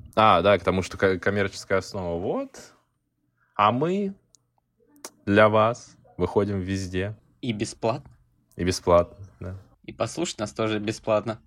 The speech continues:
Speaker 1: У нас, э, просто чистейшая,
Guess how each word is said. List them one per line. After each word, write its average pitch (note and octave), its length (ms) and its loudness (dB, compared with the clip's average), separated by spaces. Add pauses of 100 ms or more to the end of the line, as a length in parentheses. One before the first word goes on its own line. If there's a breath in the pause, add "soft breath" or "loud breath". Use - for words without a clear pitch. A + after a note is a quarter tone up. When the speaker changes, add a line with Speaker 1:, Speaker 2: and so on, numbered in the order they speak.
(400 loud breath)
Speaker 1:
У A#2 80 4
нас, B2 440 4
э, A2+ 800 8
просто A#2 680 2
чистейшая, G#2 1000 0